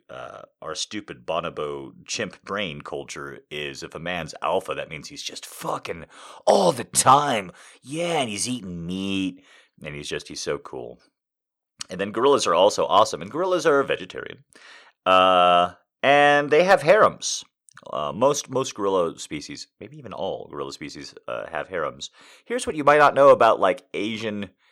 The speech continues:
and African gorilla, uh, species of now and old. Uh, they have harems, and they're so big and strong 'cause they never have sex.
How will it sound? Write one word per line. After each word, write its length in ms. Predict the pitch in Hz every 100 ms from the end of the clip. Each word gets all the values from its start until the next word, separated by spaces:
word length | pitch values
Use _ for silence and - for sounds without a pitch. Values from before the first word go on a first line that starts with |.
| _ -
and 200 | 82 -
African 600 | 90 98 101 90 101 87
gorilla, 600 | 80 78 90 85 78 80 - _ _ -
uh, 200 | 71 73
species 540 | - - 87 - 82
of 120 | 80 80
now 300 | 82 82 78
and 100 | 73
old. 500 | - 87 80 71 76 - _ _ _
Uh, 560 | - 76 78 76 76 76 85
they 160 | 113
have 340 | 135 139 170 127
harems, 520 | 98 117 135 175 170
and 220 | - 107
they're 120 | 101
so 300 | 104 - 101
big 240 | 110 101 104
and 160 | 98
strong 380 | 90 92 87 92
'cause 180 | 98 85
they 180 | - 71
never 300 | 67 64 -
have 200 | - -
sex. 460 | - - - -